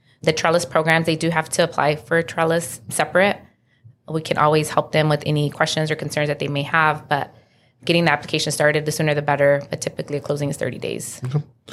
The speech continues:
Speaker 2: Is there any common misconceptions or anything that, like, let's say, for example, you'd like for people to know about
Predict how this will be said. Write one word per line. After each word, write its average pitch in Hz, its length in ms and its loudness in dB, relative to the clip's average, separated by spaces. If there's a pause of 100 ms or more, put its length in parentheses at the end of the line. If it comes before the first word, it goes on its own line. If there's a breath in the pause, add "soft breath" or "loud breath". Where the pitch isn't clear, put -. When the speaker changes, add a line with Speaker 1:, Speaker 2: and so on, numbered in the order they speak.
(160 loud breath)
Speaker 2:
Is 135 160 6
there 143 100 8
any 147 140 4
common 139 340 6
misconceptions 131 800 4
or 131 80 6
anything 127 320 6
that, 117 320 2
like, 127 160 4
let's 123 200 2
say, 131 80 4
for 127 120 2
example, 113 600 0 (320 soft breath)
you'd 127 240 4
like 123 280 4
for 131 140 4
people 117 320 2
to 101 100 0
know 107 260 2
about 101 520 0